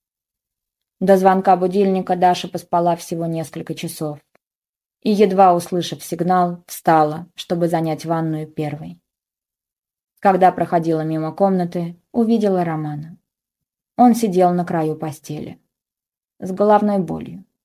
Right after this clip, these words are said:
Это было без сомнений. Вот же упертый баран.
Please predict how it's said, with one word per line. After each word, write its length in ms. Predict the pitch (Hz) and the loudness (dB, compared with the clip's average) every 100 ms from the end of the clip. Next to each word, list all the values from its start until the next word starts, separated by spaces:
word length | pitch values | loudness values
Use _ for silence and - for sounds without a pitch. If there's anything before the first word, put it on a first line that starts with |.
| _ _ _ | _ _ _
Это 300 | 196 196 196 | 2 2 2
было 260 | 170 160 160 | -2 -2 -2
без 340 | 156 160 156 | -2 -4 -4
сомнений. 640 | - 156 151 160 - 180 _ _ _ _ _ _ _ | -8 -8 -8 -8 -10 -16 _ _ _ _ _ _ _
Вот 380 | - 214 233 240 | -2 4 4 4
же 300 | 196 185 190 - | 0 -4 -6 -4
упертый 720 | 190 196 190 175 170 165 156 | -4 0 2 2 0 -6 -6
баран. 680 | 156 160 156 156 147 151 | -4 -4 -4 -4 -4 -8